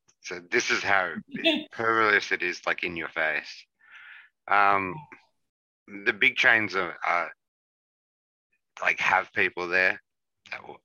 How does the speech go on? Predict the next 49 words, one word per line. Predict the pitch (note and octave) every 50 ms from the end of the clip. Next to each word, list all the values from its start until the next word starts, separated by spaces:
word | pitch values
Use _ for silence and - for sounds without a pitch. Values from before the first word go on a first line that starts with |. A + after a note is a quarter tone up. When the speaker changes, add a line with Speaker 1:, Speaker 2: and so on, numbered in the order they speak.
| - -
Speaker 1:
ask | D#2 D#2 D#2+ - - -
you | D#2+ E2 E2
to | - - D#2+
do | - D#2 D2+ D2+
this | D2 D#2 E2 D#2+ - - - -
and | C2 C2 C2+ - _ _ -
will | E2 E2+
monitor | F2 F2 E2+ E2+ F2 F2+ - - -
you | F2+ F2 F2+ F#2 F2+ F2
as | F2 E2+
you | E2+ F2 E2+
walk | E2+ F2+ F#2 F2+ -
in. | G2+ G2+ G#2 A2 G#2+ - _ _ - - - - - - _ -
So, | - F#2+
like, | F2 E2+ - -
the | D2+
Coles | - - E2 D2 D2 D2+ D#2 D2+ -
and | E2+ D2+ C2+
the | C2+
Safeways | - - - - - - - G1+ G1+ - - - -
and | - -
shit | - - - - -
like | - - _ -
that. | - D3+ D3 -
Speaker 2:
Yep, | G3+ A3+ - - -
so | A3+ G#3+
describe | F#3 G3+ - - - G#3 G3+ G#3 G#3+ G3+
the | G3+ G3
pictures | - G3+ F#3 F3+ - - E3+ E3+ - -
for | - E3
those | D#3+ D#3+ D#3 E3 -
who | - F3
aren't | D#3+ D3+ D3 D#3
watching | D#3+ D3+ D3+ D#3 D3+ - D#3+ D#3
the | D3+ D3
video. | D3 D3+ D3 D3+ C#3+ C#3 C3+
Speaker 1:
Uh, | C3+ - A#2+ B2 A#2+ A2 G2 - - _ _ _ _ _ _ -
uh, | C3 C#3 C3+ B2+ - - -
yeah, | C#3 B2+ G#2+
so | - - B2
this | A#2 A2+ C3 B2+ - -
is, | D3 B2+ - -
um, | A2+ A2+ G#2+ G#2 G2+ G2 F#2 F2 E2 _ _ _ _ _ _ _ _ _ _ _ _ _ _ _ _ _ - - - - - - - -
just | - D3 C#3 C3+ - -
a | C3 B2+ -
bit | - A#2 - - A#2
of | G#2+ F#2
fear | - - - - - A2+ A2 G#2 G#2 G2+ F#2 -
mongering. | - G2 G2+ G2 F#2 F#2+ F#2+ G2 F#2+ F2+ F2+ E2